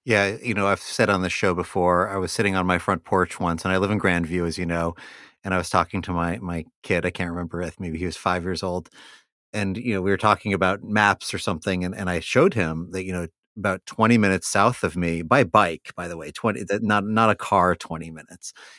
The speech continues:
In Franklinton, the life expectancy drops. Some, it was something like fifteen or twenty years at the, I mean, it's, it's staggering. Um, I, I do wanna ask you, and this is totally out of ignorance, uh,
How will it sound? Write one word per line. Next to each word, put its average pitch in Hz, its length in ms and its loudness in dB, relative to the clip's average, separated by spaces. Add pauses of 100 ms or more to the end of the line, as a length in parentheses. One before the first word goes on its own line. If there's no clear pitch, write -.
(100)
In 101 80 -4
Franklinton, 98 720 0
the 90 80 2
life 98 200 2
expectancy - 600 -2
drops. 82 640 -6 (420)
Some, - 360 -8
it 107 80 -2
was 95 120 2
something 101 280 -2
like 92 160 0
fifteen 98 360 -2
or 95 80 2
twenty 98 280 0
years 98 280 2
at 156 100 -2
the, 98 140 -4
I 92 60 -2
mean, 92 140 0
it's, - 160 -6
it's - 200 -6
staggering. 95 920 0 (600)
Um, 95 140 -6 (400)
I, - 140 -8
I 131 100 4
do 160 120 4
wanna 117 180 6
ask 123 280 4
you, 101 80 2
and 95 80 2
this 104 140 -2
is 95 80 -6
totally 117 320 6
out 90 100 4
of 87 100 0
ignorance, 85 840 -2
uh, - 140 -10